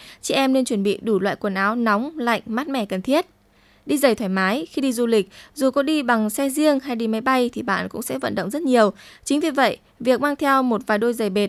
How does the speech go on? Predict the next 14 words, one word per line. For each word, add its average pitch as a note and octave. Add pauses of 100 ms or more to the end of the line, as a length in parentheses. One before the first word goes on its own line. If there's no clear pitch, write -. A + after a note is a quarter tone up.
là G3
rất A#3+
lý G#3+
tưởng A3
và F#3+
cần F#3+
thiết. C#4+ (600)
Chỉ -
nên D4
mang C#4+
những C4
thứ B3+
cần A#3+
thiết. D4